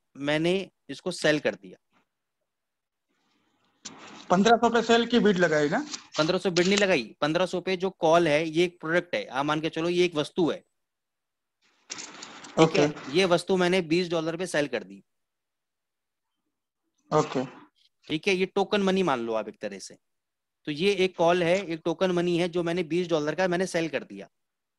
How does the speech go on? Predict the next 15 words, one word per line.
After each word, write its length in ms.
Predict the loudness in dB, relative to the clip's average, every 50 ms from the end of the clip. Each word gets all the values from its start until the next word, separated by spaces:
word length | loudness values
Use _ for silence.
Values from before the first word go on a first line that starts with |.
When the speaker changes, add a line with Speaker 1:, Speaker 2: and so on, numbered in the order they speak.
| _ _ _ _ _ _ _ _ -14 -12 -8 -10 -10 -10 -10 -16 -20 -20 -20 -20 -20 -20 -20 -20 -20 -8 -6
Speaker 1:
तो 120 | -4 0 0
इसकी 280 | 0 0 0 -2 -2
फंक्शनैलिटी 680 | 0 0 -4 -4 -2 -2 0 2 2 2 0 0 -2
क्या 220 | -2 0 0 2 2
है 280 | 2 0 0 -2 -6
कि 140 | -10 -10 -10 -6 -4
अगर 220 | -4 -2 0 0 0
इकतीस 460 | 0 0 -4 -4 -4 -6 -6 -4 -2
मार्च 260 | 0 0 0 0 0 -2
तक 80 | -2 -2
ये 80 | -2 -4
पन्द्रह 280 | -4 -2 -2 -2 -2
सौ 140 | -2 -2 -4
नहीं 260 | -4 -2 -2 -2 -2
गया, 240 | -2 -2 -2 -4 -4